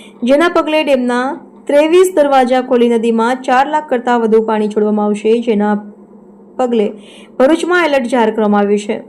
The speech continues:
ભરૂચ આપત્તિ અને વ્યવસ્થાપન વિભાગ દ્વારા કાંઠા વિસ્તારના ગામોમાં અને વિસ્તારોમાં એલર્ટ જાહેર કરાયું છે. કાંઠા વિસ્તારના ગામના લોકોને નદી કાંઠે ન જવા સૂચના આપવામાં આવી છે, તો બીજી તરફ માછીમારોને પણ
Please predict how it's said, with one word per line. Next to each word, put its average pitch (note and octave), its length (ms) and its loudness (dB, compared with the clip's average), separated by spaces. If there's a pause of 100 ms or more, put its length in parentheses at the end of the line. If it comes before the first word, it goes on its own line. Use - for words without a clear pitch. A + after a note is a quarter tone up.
(720)
ભરૂચ F4 360 4
આપત્તિ E4 400 0
અને D#4 160 -2
વ્યવસ્થાપન C#4 540 -2
વિભાગ A#3+ 280 -2
દ્વારા A#3+ 220 0 (100)
કાંઠા A3+ 280 -2
વિસ્તારના G#3+ 520 -2 (160)
ગામોમાં A#3+ 640 0
અને A3 180 0 (200)
વિસ્તારોમાં B3+ 680 -2
એલર્ટ G#3+ 300 0
જાહેર G#3+ 220 -2
કરાયું G#3 340 2
છે. B3 120 0 (640)
કાંઠા C#4 280 2
વિસ્તારના E4+ 440 0
ગામના C#4 300 0
લોકોને A#3+ 260 0
નદી A3+ 300 0
કાંઠે A3 200 0
ન G#3+ 200 0
જવા G#3+ 240 0
સૂચના A#3 320 -4
આપવામાં B3+ 300 -4
આવી B3+ 180 -6
છે, C4+ 160 -2
તો C4+ 100 0
બીજી B3+ 240 -4
તરફ C#4+ 300 -2
માછીમારોને A3 540 -2 (120)
પણ A#3+ 180 -2